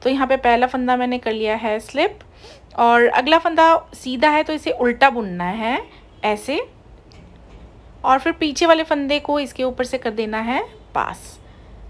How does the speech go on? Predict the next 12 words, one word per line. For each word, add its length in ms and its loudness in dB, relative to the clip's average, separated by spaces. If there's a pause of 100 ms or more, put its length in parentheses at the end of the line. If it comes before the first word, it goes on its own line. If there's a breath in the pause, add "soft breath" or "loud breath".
(140)
तो 60 -6
इस 140 -8
तरीके 260 -6
से 200 0
फंदा 320 -2
यहाँ 200 2
पे 100 -4
cast 320 -2
off 160 -4
हो 100 0
गया 160 -2
एक। 340 -4